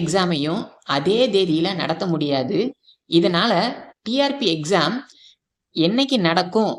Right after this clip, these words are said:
அப்படிங்கிறதுக்கான தேதியை பின்னர் அறிவிப்போம் அப்படின்னு சொல்லியிருக்கிறாங்க. இந்த பத்திரிகை செய்தியை பார்த்ததும் டி ஆர் பி எக்ஸாம் நடக்குமா நடக்காதா, இல்ல ரொம்ப தள்ளி போயிரலாம் அப்படின்லாம் உங்களுக்கு சந்தேகம் ஏற்படலாம்.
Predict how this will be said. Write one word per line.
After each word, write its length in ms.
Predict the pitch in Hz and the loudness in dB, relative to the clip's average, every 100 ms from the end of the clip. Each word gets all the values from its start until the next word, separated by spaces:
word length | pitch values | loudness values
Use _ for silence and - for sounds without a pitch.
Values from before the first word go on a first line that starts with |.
| - 143 | -4 -4
அப்படிங்கிறதுக்கான 760 | 180 185 175 170 165 160 160 143 | -2 -2 0 -2 -2 -4 -4 0
தேதியை 480 | 170 220 190 151 240 330 - _ _ 214 | 2 2 2 0 -2 -8 -18 _ _ -2
பின்னர் 360 | 247 294 254 175 | 0 2 2 2
அறிவிப்போம் 520 | - 165 151 151 135 - - | 2 -2 0 0 -2 -8 -6
அப்படின்னு 460 | 143 139 127 127 - | -4 -2 -2 -2 -2
சொல்லியிருக்கிறாங்க. 640 | 139 135 127 127 127 123 123 - - _ _ _ _ _ _ _ _ _ _ _ | 0 0 0 -2 -2 -6 -8 -16 -20 _ _ _ _ _ _ _ _ _ _ _
இந்த 220 | 220 247 254 254 233 | -2 2 4 4 0
பத்திரிகை 400 | 214 302 302 285 | 0 -2 0 2
செய்தியை 320 | 247 233 226 226 | 2 2 0 0
பார்த்ததும் 580 | 180 190 214 185 160 214 220 - _ | 0 0 2 2 2 -2 -6 -16 _
டி 100 | 240 269 | -2 0
ஆர் 140 | 262 269 | 0 0
பி 80 | 220 | 0
எக்ஸாம் 320 | 190 175 240 208 | 0 0 0 0
நடக்குமா 400 | 165 196 214 220 233 | 0 0 -2 -2 -2
நடக்காதா, 640 | 180 185 196 185 147 147 208 - - 190 | 0 0 0 0 2 0 -2 -6 -10 -2
இல்ல 160 | 220 208 | 2 4
ரொம்ப 300 | 190 226 269 269 | 4 4 2 2
தள்ளி 240 | 180 226 247 | 0 2 2
போயிரலாம் 440 | 240 190 165 160 151 - - 147 | 2 4 4 2 -2 -10 -6 -4
அப்படின்லாம் 580 | 180 185 190 196 254 214 | 0 -2 0 0 0 2
உங்களுக்கு 300 | 180 175 175 156 | 2 2 2 0
சந்தேகம் 460 | 165 208 220 180 160 | 0 0 2 2 2
ஏற்படலாம். 520 | 175 180 151 139 175 | 2 0 0 0 -4